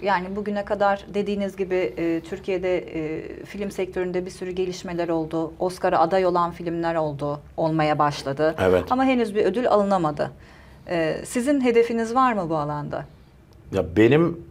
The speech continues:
Speaker 2: hedefim ben odaklı değil.
Speaker 1: Hı.
Speaker 2: Benim hedefim ben olmasam da yetiştirdiğimiz biri veya bizden biri.
Speaker 1: Hı hı.
Speaker 2: Türk olsun, <laughs> önemli değil.
Speaker 1: Sizin dokunduğunuz biri mi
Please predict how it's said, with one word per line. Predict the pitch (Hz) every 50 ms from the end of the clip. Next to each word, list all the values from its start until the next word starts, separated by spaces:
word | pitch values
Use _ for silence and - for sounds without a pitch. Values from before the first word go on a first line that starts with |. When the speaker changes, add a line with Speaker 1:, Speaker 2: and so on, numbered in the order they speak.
| - - -
Speaker 2:
hedefim | - - 117 123 120 131 127 131 143 139 143 143 139 - - - - - - - - - 92 92 87 85
ben | 107 110 120 127 123 120 120 127 123 -
odaklı | 113 107 104 113 101 - - 110 110 101
değil. | 101 98 87 - - - - - - - - - -
Speaker 1:
Hı. | - 220 185 175 170 - - - - - - - - - - - - - - - - - -
Speaker 2:
Benim | 104 107 123 147 151
hedefim | 139 135 110 117 113 - - 147 151 151 147 - - - - - - -
ben | 95 101 117 143
olmasam | 175 170 156 139 120 110 - - 110 104 104 113 139
da | 156
yetiştirdiğimiz | 135 120 117 - - - - - 120 113 110 117 113 113 110 95 85
biri | 85 85 82 - - - - - - - - 110
veya | 117 127 143 151 123
bizden | 123 120 113 113 113 131 127 127 123 104
biri. | 95 82 80 82 - - - - - - - - -
Speaker 1:
Hı | 226 226
hı. | 220 202 196 202 - -
Speaker 2:
Türk | - - 165 160 160 -
olsun, | 113 110 107 - - 165 165 - - - - - - - -
<laughs> | - - 113
önemli | 131 131 123 120 117 117 123 120 110
değil. | 117 113 104 - 98 87 - - - - - -
Speaker 1:
Sizin | - - 247 240 269 294 285 262
dokunduğunuz | 262 247 - 233 226 220 214 220 208 208 214 202 185 175
biri | 185 180 180 190
mi | 220 294